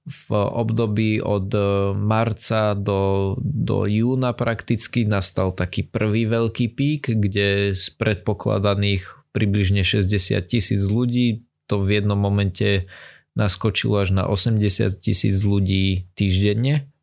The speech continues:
Potom sa to okolo júna až do začiatku júla sa to trošku ustalilo a potom na konci júla, začiatkom augusta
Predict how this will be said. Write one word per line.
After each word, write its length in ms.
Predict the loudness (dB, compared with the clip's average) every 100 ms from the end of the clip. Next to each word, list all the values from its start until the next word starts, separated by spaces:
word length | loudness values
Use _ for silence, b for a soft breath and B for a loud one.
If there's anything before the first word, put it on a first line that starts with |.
| -8
Potom 320 | -4 -2 0
sa 160 | 0 0
to 320 | 0 0 -2
okolo 680 | -2 0 0 0 0 -2 -4
júna 880 | -4 0 0 2 0 0 0 0 0
až 240 | 0 0
do 320 | 0 0 0 0
začiatku 640 | 0 0 -2 -2 -2 0
júla 320 | 2 2 0
sa 160 | 0 -2
to 160 | -2
trošku 480 | -2 0 -2 -2 0
ustalilo 560 | 0 0 0 0 0 0
a 40 | 0
potom 720 | -2 -2 -2 0 0 0 0
na 240 | 0 0
konci 400 | 2 0 0 0
júla, 480 | 0 2 2 0 -2
začiatkom 720 | -2 -2 0 -2 -2 -2 0
augusta 640 | 2 2 0 -2 -2 -2